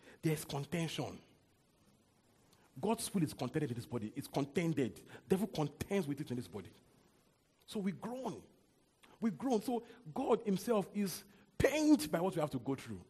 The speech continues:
But it's what it is. In this world, we groan. So when those things come, no, the devil, the devil is trying to afflict you. You stand strong in faith. Don't blame God. You stand strong.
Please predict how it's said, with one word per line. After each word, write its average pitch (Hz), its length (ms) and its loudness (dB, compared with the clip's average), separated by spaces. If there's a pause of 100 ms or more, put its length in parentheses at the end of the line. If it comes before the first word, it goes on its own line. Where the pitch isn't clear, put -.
(600)
But 127 80 -4
it's 117 80 -4
what 139 120 0
it 113 140 -8
is. 98 220 -14 (1800)
In 127 100 -4
this 156 180 -2
world, 139 180 -2
we 104 120 -4
groan. 107 160 -12 (520)
So - 60 -8
when 170 80 4
those 165 80 0
things 165 200 -2
come, 120 220 0 (300)
no, 139 160 -4
the - 160 -16
devil, 147 80 0
the 143 80 -4
devil 151 140 -2
is - 40 -6
trying 151 180 -4
to 117 100 -4
afflict - 440 -6
you. 131 100 -6 (220)
You 143 80 -4
stand 127 240 -4
strong 117 300 -8
in 87 80 -8
faith. - 420 -8 (560)
Don't 202 180 0
blame 127 240 0
God. 95 300 -8
You 127 80 -6
stand 104 240 -8
strong. 90 320 -12